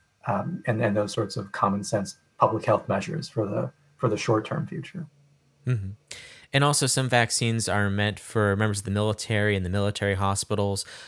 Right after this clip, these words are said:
Speaker 2: Are those distributions a part of this initial dose, or is that separate?
Speaker 1: Yeah, it's a really good question. So, San-, so we did get some doses that came in today, uh, both for Naval Medical Center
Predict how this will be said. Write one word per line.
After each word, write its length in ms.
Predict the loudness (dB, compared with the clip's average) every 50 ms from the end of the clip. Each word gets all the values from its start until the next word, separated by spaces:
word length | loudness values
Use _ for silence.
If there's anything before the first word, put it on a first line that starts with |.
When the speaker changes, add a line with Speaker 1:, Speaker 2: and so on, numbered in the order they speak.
| -8 0
Speaker 2:
Are 120 | 2 4 4
those 200 | 6 4 4 4
distributions 840 | 2 0 0 0 2 2 2 2 2 2 2 2 2 2 0 -2 -2
a 100 | -2 -4
part 400 | -4 -2 2 4 4 4 2 0
of 100 | -4 -2
this 180 | 0 0 0 0
initial 280 | 0 0 0 -2 -2
dose, 420 | 0 2 4 4 4 4 4 2 2
or 200 | 4 4 6 6
is 100 | 6 6
that 200 | 6 4 4 4
separate? 380 | 2 0 0 -2 -6 -14 -14 _ _ _ _ _ _ _ _ _ _ _ _ _ _ _ _ _ _ _ 6
Speaker 1:
Yeah, 260 | 8 10 10 10 8
it's 120 | 8 6
a 40 | 6
really 220 | 8 8 8 8
good 160 | 6 4 4 6
question. 500 | 6 6 6 6 2 -6 -8 -8 -6 -2
So, 540 | 4 6 8 10 10 8 6 4 0 -6 -10 _ _ _ _ _ _ _ _
San-, 360 | -4 2 4 4 4 4 0
so 140 | -2 -2 -2
we 120 | 0 0 2
did 240 | 4 4 4 4
get 360 | 6 6 6 6 6 4 -2 -14
some 300 | -12 -6 -2 -2 0 2
doses 480 | 4 4 4 4 4 2 -2 -4 -4 -4
that 100 | -8 -10
came 340 | -8 -2 0 0 0 2 0
in 160 | 0 -2 -2
today, 600 | -2 0 4 6 6 6 6 6 4 2 -2 -4 -8 _ _ _ _ _ _ 2
uh, 180 | 2 4 2 2
both 340 | 0 0 -2 -2 -2 -6
for 600 | -10 -6 -2 0 2 4 4 4 4 4 2 -2 -4
Naval 400 | -4 0 0 2 2 2 0 0
Medical 400 | 0 -2 -2 -2 -4 -6 -8 -8
Center 520 | -4 0 2 2 4 2 2 0 -2 -8